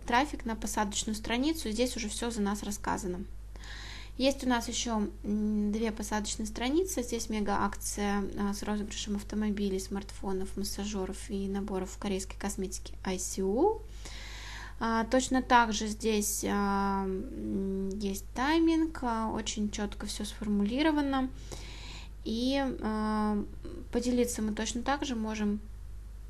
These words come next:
в любых из соцсетей, либо скопировать ссылку и делиться там, где мы хотим. Неважно в соц-, неважно, а, конкретно в тех соцсетях, которые здесь указаны.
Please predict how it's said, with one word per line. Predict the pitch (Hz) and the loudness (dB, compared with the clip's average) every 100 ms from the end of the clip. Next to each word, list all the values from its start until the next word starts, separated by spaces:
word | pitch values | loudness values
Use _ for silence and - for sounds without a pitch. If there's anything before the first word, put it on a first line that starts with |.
| - | -8
в | 202 | -2
любых | 226 208 208 - | 0 2 0 -2
из | - | -6
соцсетей, | 220 - 240 - 302 302 | -4 -4 -4 2 6 6
либо | 254 240 | 4 2
скопировать | 240 233 - 226 226 226 | -2 -2 0 0 0 0
ссылку | 294 294 226 | 0 0 0
и | |
делиться | 214 226 254 - - | 0 0 0 -2 -2
там, | 220 226 | 0 2
где | 214 | 2
мы | 208 | 2
хотим. | 208 208 - 190 160 - - - - - - - - | 0 -4 -2 -2 -2 -6 -10 -10 -10 -10 -10 -6 -2
Неважно | 220 214 226 220 | 4 6 4 2
в | 214 | -2
соц-, | 208 202 - | -2 -4 -6
неважно, | - 202 - - 202 214 214 220 226 220 208 - | -4 -4 -4 -4 0 0 2 2 2 0 0 0
а, | 202 196 196 190 185 208 - - - - - - - | -2 0 0 0 -2 -6 -10 -10 -10 -10 -10 -10 -6
конкретно | 196 202 214 214 | -4 -2 -2 -2
в | 202 | -4
тех | 214 208 | -4 -4
соцсетях, | 196 - 226 220 | -6 -4 -4 -4
которые | - 202 | -6 -4
здесь | 202 196 202 | -2 -4 -4
указаны. | - 185 185 180 | -4 -4 -2 -4